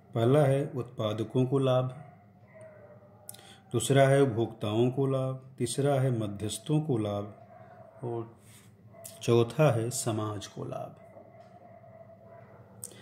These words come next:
आइए पहले उत्पादकों को कैसे लाभ होगा, benefit to producer। उत्पादकों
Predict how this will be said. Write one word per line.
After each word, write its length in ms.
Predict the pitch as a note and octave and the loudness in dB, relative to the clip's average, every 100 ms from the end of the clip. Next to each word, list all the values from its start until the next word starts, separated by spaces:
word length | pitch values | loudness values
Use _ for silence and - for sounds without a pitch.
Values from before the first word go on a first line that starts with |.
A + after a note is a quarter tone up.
| - - | -20 -6
आइए 180 | A#2+ B2 | 2 2
पहले 480 | A#2+ A#2+ A#2 A2+ A2+ - | 4 2 2 0 -2 -4
उत्पादकों 720 | C3 - B2+ A#2 A#2+ B2 D3+ | -6 -2 2 2 2 2 2
को 60 | D3+ | 4
कैसे 260 | C#3 C3+ | 0 0
लाभ 200 | C#3+ C#3 | 2 4
होगा, 500 | C3 C3 C3 C3 - - - _ _ - | 4 0 -2 -6 -10 -20 -20 _ _ -10
benefit 480 | A2 A#2 A#2+ - D3 - - - - - - | -2 0 0 2 2 0 -14 -20 -20 -10 0
to 300 | C#3 A2 C#3+ - C3+ | 2 2 -2 -6 -2
producer। 500 | A#2+ A2 G#2+ - A#2 - - - - - - - - - - - - - - - - - - - - - - - - - - - | 0 0 -2 -6 -8 -10 -20 -20 -20 -20 -20 -20 -20 -20 -20 -20 -20 -20 -20 -20 -20 -20 -20 -20 -20 -20 -20 -20 -20 -20 -20 -6
उत्पादकों 840 | C3+ C3 C3+ C3+ C#3 D3+ G3+ G3+ | -2 -2 2 2 2 0 2 2